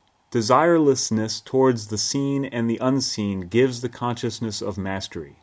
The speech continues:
Charles Johnson, "Ceasing from self-indulgence is conscious mastery over the thirst for sensuous pleasure,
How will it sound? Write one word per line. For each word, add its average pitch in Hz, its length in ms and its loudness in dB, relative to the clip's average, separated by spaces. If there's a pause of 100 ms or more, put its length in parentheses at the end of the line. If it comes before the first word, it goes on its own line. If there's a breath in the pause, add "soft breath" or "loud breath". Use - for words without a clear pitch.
(680)
Charles 104 320 -2
Johnson, 92 520 -10 (720 loud breath)
"Ceasing 156 500 0
from 139 200 -2
self-indulgence 113 1400 0
is 104 240 -8
conscious 120 540 -6
mastery 110 540 -2
over 107 260 0
the 101 100 -2
thirst 107 400 -2
for 107 140 -8
sensuous 101 580 -6
pleasure, 85 500 -10